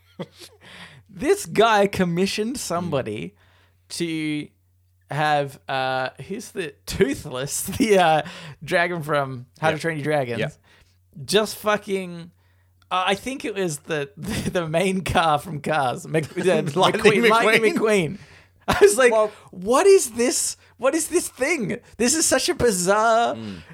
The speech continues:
Speaker 1: thing to be like, this is hilarious." I think what it, how it started, and I'm not sure 'cause obviously the description was exactly what it says on the tin, so <laughs>
Speaker 2: Mm.
Speaker 1: that doesn't explain too much.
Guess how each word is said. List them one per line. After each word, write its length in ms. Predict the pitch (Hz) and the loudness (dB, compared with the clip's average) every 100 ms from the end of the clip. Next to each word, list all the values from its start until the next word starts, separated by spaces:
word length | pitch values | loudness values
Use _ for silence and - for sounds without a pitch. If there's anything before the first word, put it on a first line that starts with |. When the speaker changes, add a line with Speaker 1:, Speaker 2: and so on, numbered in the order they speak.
| - - | -18 -2
Speaker 1:
thing 320 | 208 233 226 | 0 0 0
to 100 | 190 | 2
be 160 | 196 | 2
like, 320 | 185 175 175 - | 2 0 -4 -8
this 220 | 160 196 | -4 -4
is 60 | 196 | -2
hilarious." 240 | 214 160 | -2 0
I 120 | 208 226 | 0 0
think 420 | - 330 403 392 - | -2 -4 -4 -6 -8
what 260 | 185 233 | -2 0
it, 140 | 214 - | -2 -2
how 220 | 202 185 | -2 -2
it 100 | 139 | -2
started, 560 | - - 165 131 123 | -8 -2 0 0 -4
and 140 | 127 131 | -6 -2
I'm 240 | 151 156 | -2 -2
not 160 | 185 180 | -4 -4
sure 240 | - 147 | -2 0
'cause 180 | 143 143 | 0 -2
obviously 380 | 147 147 - 143 | -6 -6 -4 -2
the 100 | 135 | -2
description 480 | 143 139 156 139 208 | -4 -4 -6 -6 -2
was 260 | 143 131 - | 0 0 -6
exactly 400 | 139 131 123 127 | -4 -4 -2 -2
what 80 | 127 | -2
it 60 | |
says 200 | 131 131 | -4 -4
on 60 | 135 | -4
the 80 | 127 | -2
tin, 280 | - 123 120 | 0 -2 -2
so 100 | 165 | 0
<laughs> 80 | |
Speaker 2:
Mm. 20 | 190 | 0
Speaker 1:
that 120 | 160 | 0
doesn't 260 | 175 151 143 | 0 -2 -6
explain 360 | 143 156 135 | -6 -4 -4
too 120 | 147 | -4
much. 300 | 143 131 - | -6 -6 -8